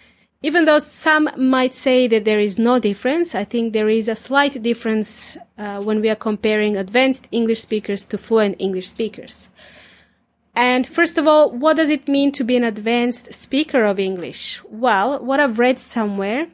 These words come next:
it says here, which is quite interesting. So when another person speaks to you in English, like they normally would, without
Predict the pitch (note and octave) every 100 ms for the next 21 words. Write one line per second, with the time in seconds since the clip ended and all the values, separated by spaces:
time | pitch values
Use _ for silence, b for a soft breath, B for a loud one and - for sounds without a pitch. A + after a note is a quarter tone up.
0 | _ b b b b b - - - B3
1 | A#3+ - - A3 F#3 F#3 F3+ G3 - G#3+
2 | G3 - G3+ G3 F#3+ - - G3+ G#3+ D4+
3 | C#4 - B3+ B3 B3 C#4+ D4+ D4 E4 F#4+
4 | D#4 D4+ D4 C#4 - - C4 - B3+ A#3+
5 | A#3 A#3 A#3 C#4 F4 - B3+ A3 G#3 A3
6 | G#3+ G#3 A3 A3 A3+ A3 G#3+ G3+ C#4+ C#4
7 | A3 G#3 G#3 G#3 -